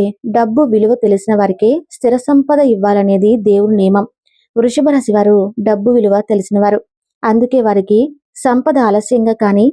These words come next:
శాశ్వతంగా వస్తుంది. రెండు వేల ఇరవై ఆరులో మీకు వచ్చే డబ్బు ఒక మూలం నుంచి కాదు, రెండు లేదా మూడు మార్గాల నుంచి ప్రారంభమవుతుంది.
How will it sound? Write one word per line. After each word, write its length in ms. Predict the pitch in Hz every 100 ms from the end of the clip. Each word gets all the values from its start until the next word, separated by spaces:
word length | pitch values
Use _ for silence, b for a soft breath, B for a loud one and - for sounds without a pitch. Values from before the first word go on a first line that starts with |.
| -
శాశ్వతంగా 640 | - 208 - 240 233 233
వస్తుంది. 380 | 208 190 196 202 196 _ _ _
రెండు 240 | 240 254 285
వేల 160 | 311
ఇరవై 260 | 311 226 214
ఆరులో 280 | 214 202 208 196 208 -
మీకు 220 | 247 262
వచ్చే 280 | 214 208 240
డబ్బు 280 | 220 190 196 247 311
ఒక 160 | 226 226
మూలం 320 | 220 190 208 233
నుంచి 220 | 226 233
కాదు, 280 | 226 196 202 - _ _ _ -
రెండు 300 | 233 247 302
లేదా 280 | 294 294 285
మూడు 240 | 269 240 226
మార్గాల 400 | 202 196 214 220
నుంచి 300 | 214 190 220
ప్రారంభమవుతుంది. 920 | - 208 202 220 214 196 190 202 202